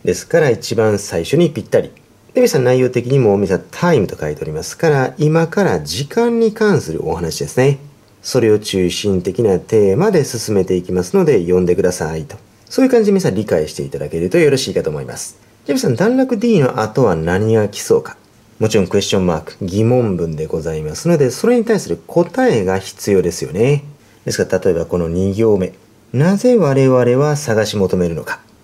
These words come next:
方法を探し求めるのか。で、それ。つまり時間を最大限利用するための方法ですね。それをなぜ我々は探し求めるのか。で、その問いに対する答え。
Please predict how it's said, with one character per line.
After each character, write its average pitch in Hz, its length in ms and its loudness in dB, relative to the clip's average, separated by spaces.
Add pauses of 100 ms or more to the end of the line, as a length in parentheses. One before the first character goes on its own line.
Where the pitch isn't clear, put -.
(160)
方 107 340 2
法 98 220 2
を 190 100 2
探 117 240 0
し 113 100 -6
求 98 220 0
め 90 100 0
る 85 80 -4
の 71 60 -12
か。 - 180 -12 (400)
で、 185 120 0
そ 143 180 0
れ。 107 140 0 (280)
つ - 100 -4
ま 113 80 2
り 80 140 -2
時 82 200 -8
間 101 300 0
を 175 80 4
最 127 360 0
大 117 220 4
限 82 280 0
利 98 140 -2
用 147 260 4
す 147 180 -6
る 175 120 2
た 214 160 0
め 131 100 2
の 95 140 2
方 139 240 2
法 90 160 0
で - 100 -8
す - 100 -10
ね。 139 280 2 (500)
そ 98 220 0
れ 92 140 4
を 85 120 4
な 78 200 -4
ぜ 139 160 2
我 95 260 4
々 92 220 4
は 170 200 2
探 117 360 -2
し - 100 -2
求 101 240 0
め 92 100 4
る 87 80 2
の - 120 -8
か。 - 160 -10 (400)
で、 254 120 2
そ 220 200 -2
の 214 100 2
問 208 240 2
い 190 40 4
に 185 120 2
対 170 240 2
す 113 140 -4
る 85 100 0
答 92 400 -2
え。 - 140 -6